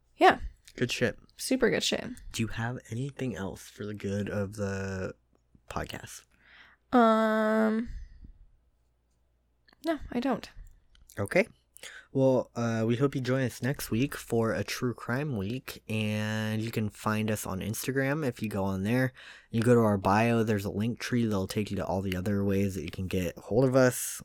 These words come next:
Speaker 2: Um, if you don't have Instagram, you can find us on Gmail and just email us. Uh, that will be at who knew podcast six six six at gmail dot com,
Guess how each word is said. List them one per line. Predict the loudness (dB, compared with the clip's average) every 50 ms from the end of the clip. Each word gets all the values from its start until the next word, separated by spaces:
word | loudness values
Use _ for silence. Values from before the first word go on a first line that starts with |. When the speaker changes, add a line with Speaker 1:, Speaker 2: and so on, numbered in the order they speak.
| -10 -4
Speaker 2:
Um, | -2 0 0 0 0 -2 -2 -4 -4 -6 -8 -10 _ _ _ _ _ _ _ _ _ _ _ -20 -20 -20 -20 -20 _ _ _ _
if | -4 -2 -2 0
you | 4
don't | 4 6 6 6 4
have | 2 4 4
Instagram, | 2 2 0 0 0 0 2 2 0
you | 0
can | -2 -4 -2
find | -2 -2 -2 -2
us | -4 -6 -10 -8 -6
on | -6 -4 -4 -4 -4 -4 -6 -6
Gmail | -2 0 2 2 4 4 2 2 2
and | 0 0
just | -2 -4 -6
email | -4 -2 -2 0 0 0
us. | 0 -2 -4 -6 -10 -16 -18 -20 -20 -20 -20 -20 -20 -20 _ _ _
Uh, | -2 0 0 0 0 0 -2 -2 -2 -4 -6 -6 -4
that | -2 0 0 0 -2 -6
will | -6 -6 -4 -4
be | -4 -2 -2 -2 -2
at | 0 0 0 0 -2 -4 -4
who | -2 0 2
knew | 2 2 2
podcast | 0 0 -2 -2 -2 -4 -6 -6 -6
six | -6 -8 -10 -10 -12
six | -12 -12 -10 -6
six | -6 -6 -6 -6 -10 -6 -4
at | -4 -4 -4 -4
gmail | -6 -6 -4 -4 -4 -4 -4
dot | -4 -6 -6 -6
com, | -4 -2 -2 0 0 -2